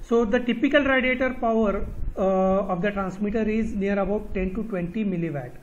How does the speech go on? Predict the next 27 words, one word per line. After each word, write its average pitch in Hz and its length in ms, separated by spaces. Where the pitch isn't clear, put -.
So - 140
the 202 120
gun 254 220
oscillator 254 520
is 254 180
sensitive 226 540
to 240 60
the 190 140
stability 190 760
that 185 200
is 196 100
applied, 190 480
uh, 175 580
D 190 100
C 196 140
voltage, 214 520
and 180 200
therefore 208 400
it 214 160
must 202 240
be 247 100
powered 190 520
by 170 160
a 170 80
good 175 440
quality 185 480
of 165 340